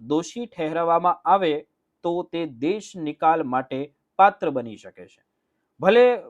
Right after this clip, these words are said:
પછી તેની સજાની લંબાઈ ટૂંકી હોય કે લાંબી હોય. વળી યુનિવર્સિટી, અ, શિસ્તની કાર્યવાહી દ્વારા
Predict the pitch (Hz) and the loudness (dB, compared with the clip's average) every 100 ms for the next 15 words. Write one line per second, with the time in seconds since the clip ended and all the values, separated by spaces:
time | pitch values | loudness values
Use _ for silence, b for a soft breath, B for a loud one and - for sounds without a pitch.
0 | - 180 - 233 214 190 208 208 - 165 | -4 -4 -4 -8 -4 -4 -6 -10 -8 -6
1 | 143 175 202 208 143 160 160 160 - 175 | -6 -6 -6 -4 -4 -2 -2 -2 -6 -10
2 | - 220 196 214 214 165 135 120 117 135 | -8 -12 -10 -12 -12 -8 -6 -6 -8 -10
3 | 120 95 - _ _ _ _ 113 165 190 | -12 -16 -20 _ _ _ _ -4 -2 -2
4 | 160 170 214 208 - 202 220 233 - _ | -6 -6 -6 -8 -10 -12 -10 -12 -16 _
5 | _ _ 160 151 151 147 208 196 - 208 | _ _ -4 -2 -2 -6 -14 -12 -12 -12
6 | 214 170 156 160 165 175 165 160 170 180 | -2 0 2 0 -2 -4 -6 -2 0 -2